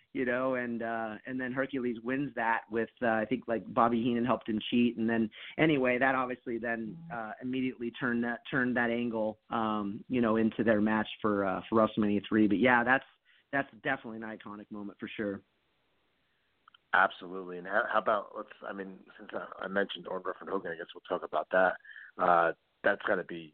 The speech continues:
Speaker 2: I know that's one of your favorite matches as well in the history of Saturday Night's main event, correct?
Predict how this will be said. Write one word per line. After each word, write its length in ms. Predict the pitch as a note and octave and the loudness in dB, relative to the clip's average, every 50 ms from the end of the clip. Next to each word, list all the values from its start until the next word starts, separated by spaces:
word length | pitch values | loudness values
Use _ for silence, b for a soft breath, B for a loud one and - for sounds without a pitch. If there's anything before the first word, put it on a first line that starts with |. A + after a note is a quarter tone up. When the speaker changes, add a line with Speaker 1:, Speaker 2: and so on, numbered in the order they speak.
| - - | -10 -6
Speaker 2:
I 60 | - | -4
know 160 | G2 G2 F#2 | -2 -2 -2
that's 160 | F#2 F2+ - | -2 -4 -6
one 120 | - F#2 E2+ | -6 -6 -6
of 40 | E2+ | -6
your 140 | F2 F2 | -6 -8
favorite 320 | - - F2+ E2+ E2 E2 D#2+ | -6 -6 -6 -4 -6 -6 -6
matches 360 | D#2+ E2+ E2+ - - E2 D2+ D#2 D#2 | -6 -6 -6 -8 -10 -14 -12 -12 -10
as 60 | D2 | -6
well 300 | E2 E2+ E2+ D#2+ D#2+ D#2 | -4 -2 -2 -2 -4 -8
in 80 | D2 | -10
the 100 | D2 D#2+ | -12 -12
history 220 | E2+ E2+ - - E2 | -12 -12 -12 -12 -12
of 40 | - - | -10 -8
Saturday 220 | E2 D#2 D#2 D#2 | -8 -8 -8 -10
Night's 100 | D#2 - - | -12 -10 -8
main 200 | - D#2+ D2+ D#2 | -8 -6 -6 -4
event, 240 | D2+ E2 E2 E2 D2+ | -2 -2 -2 -2 -2
correct? 300 | - D2+ D2+ D#2+ E2 E2 | -6 -6 -4 -4 -4 -4